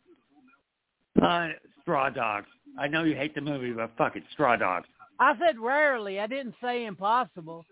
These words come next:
Speaker 2: And there's the man himself who steals this fucking movie.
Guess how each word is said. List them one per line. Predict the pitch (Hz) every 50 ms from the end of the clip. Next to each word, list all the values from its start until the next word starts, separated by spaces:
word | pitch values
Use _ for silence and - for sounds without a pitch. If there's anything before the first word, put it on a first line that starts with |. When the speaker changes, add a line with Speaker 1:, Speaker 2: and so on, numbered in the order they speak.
| _ _ _ _ _
Speaker 2:
And | 185 208 226 226
there's | 269 294 330 339 339 285 220
the | 302
man | 262 269 311 330 339 339 320
himself | 302 294 262 202 - 294 302 311 302 165 165 -
who | 240 254 226 165 - _
steals | - 320 349 349 311 277 185 202
this | 214 185 160 _ _ _
fucking | 269 285 294 - - 302 294 269
movie. | 254 247 240 226 214 170 156 160 151 143